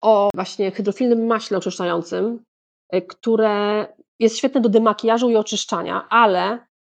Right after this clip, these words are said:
jest również genialne do masażu płytką guasha,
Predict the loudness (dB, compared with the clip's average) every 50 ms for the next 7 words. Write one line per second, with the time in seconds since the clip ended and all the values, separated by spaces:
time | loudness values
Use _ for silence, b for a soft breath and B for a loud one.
0 | -6 -2 0 0 2 2 2 2 4 4 4 4 4 4 4 4 4 2 2 2
1 | 2 2 2 2 0 0 0 0 0 0 2 2 2 2 2 0 0 2 4 4
2 | 4 2 0 -4 -6 -6 -6